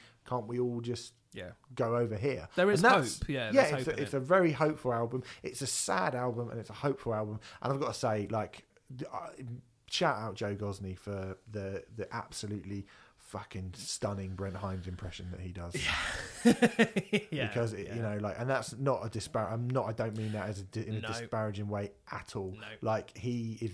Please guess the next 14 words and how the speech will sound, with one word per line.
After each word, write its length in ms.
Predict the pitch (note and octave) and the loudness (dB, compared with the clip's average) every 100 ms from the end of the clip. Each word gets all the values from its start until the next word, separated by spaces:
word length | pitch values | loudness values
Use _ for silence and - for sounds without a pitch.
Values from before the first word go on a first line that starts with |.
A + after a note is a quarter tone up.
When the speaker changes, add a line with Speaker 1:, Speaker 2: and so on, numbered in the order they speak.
| G2+ | -6
Speaker 1:
probably 360 | - - E3+ C3 | 2 4 4 2
the 120 | A#2+ | 2
only 200 | A2+ G#2+ | 0 0
person 400 | G2+ G2+ F#2+ F#2 | -2 -4 -4 -6
who 220 | F2+ G2 | -4 -4
is 120 | G2 F#2 | -4 -6
getting 360 | G2+ F#2 F#2+ | -6 -6 -8
close 340 | F#2+ G2+ F#2 - | -6 -6 -6 -8
to, 360 | - F#2 F2+ - - - _ - | -8 -8 -8 -12 -20 -20 _ -10
um, 460 | E2 F3 F2 F2 E2 - | -8 -6 -6 -8 -10 -4
doing 220 | G2+ F#2+ | -2 -2
the 60 | F2+ | -4
kind 280 | - G2 | -6 -6
of 60 | F2+ | -6